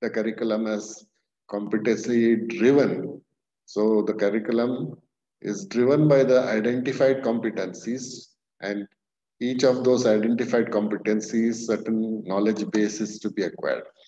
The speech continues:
<coughs> Sorry. So outcome competencies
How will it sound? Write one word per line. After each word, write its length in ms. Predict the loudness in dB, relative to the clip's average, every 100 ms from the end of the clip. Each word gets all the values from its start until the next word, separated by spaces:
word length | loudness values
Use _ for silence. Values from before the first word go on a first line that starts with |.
| -20
<coughs> 320 | _ _ 0
Sorry. 920 | 2 2 0 -6 -10 -14 -18 -16 -16 -18 _ _ _ _ _ _ _ _ _ _ _ _ _ _
So 200 | 0 4
outcome 460 | 4 4 2 2 2
competencies 1120 | 4 6 6 4 2 4 4 4 2 -8